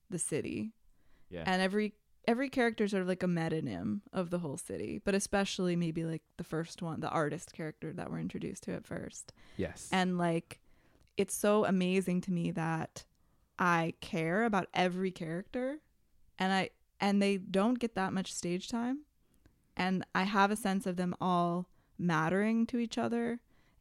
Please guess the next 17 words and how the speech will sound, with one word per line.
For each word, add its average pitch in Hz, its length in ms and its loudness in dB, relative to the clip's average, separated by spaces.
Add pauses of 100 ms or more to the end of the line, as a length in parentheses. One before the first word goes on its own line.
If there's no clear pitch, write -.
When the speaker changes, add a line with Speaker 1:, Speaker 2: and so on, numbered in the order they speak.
Speaker 1:
And, 185 120 2
like, 175 160 0
the 180 100 0
dramatic 180 580 2
tension 180 380 0
of 175 80 -2
the 175 120 -2
book 175 360 -2
moves 175 340 -2
me 175 120 -2
forward 180 640 -4
because 170 520 -4 (240)
I 180 60 -6
care 165 260 -2
about 170 200 0
the 180 80 -2
ensemble, 170 840 -2